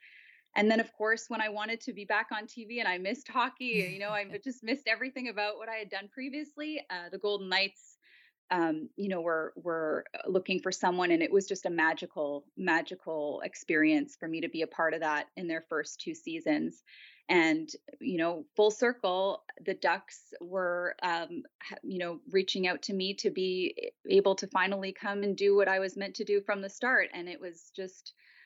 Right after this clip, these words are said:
Speaker 1: an obvious decision for our family. We couldn't be happier, uh, raising our daughter in, in Anaheim Hills where we live,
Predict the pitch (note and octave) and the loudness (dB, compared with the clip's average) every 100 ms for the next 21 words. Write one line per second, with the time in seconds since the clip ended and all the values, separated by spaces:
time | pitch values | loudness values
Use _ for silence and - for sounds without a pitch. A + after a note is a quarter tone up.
0 | _ F#3+ - F3 F3 G3 F3+ - - F3+ | _ -2 0 0 2 0 0 -4 -10 -4
1 | F#3+ F#3 F#3 F3 - F3 E3+ E3+ F3 G3+ | -4 -2 -6 -4 0 0 0 0 2 2
2 | - F3 E3+ E3+ F#3 G3 F#3 - G3 F#3 | 0 -4 -4 -6 -8 -6 -6 -4 -4 -4
3 | F3+ F#3+ F#3 F#3 E3+ E3 F3 - F#3+ F3+ | -4 -2 -2 -2 -2 -2 -4 -6 -6 -6
4 | E3+ F#3+ F#3+ F#3+ F3 E3 E3 F#3+ F#3 F#3+ | 0 2 2 0 0 0 0 0 0 2
5 | F#3+ F#3 F#3+ _ _ _ _ - F3 E3+ | 0 -2 -6 _ _ _ _ -4 0 0
6 | E3+ F3+ F3 E3+ E3+ F3 E3+ G#3 F#3+ G#3 | 0 0 2 2 0 -4 -4 -4 -2 0
7 | F#3+ F#3 G3 F#3+ F#3+ F#3+ | 0 2 4 4 4 2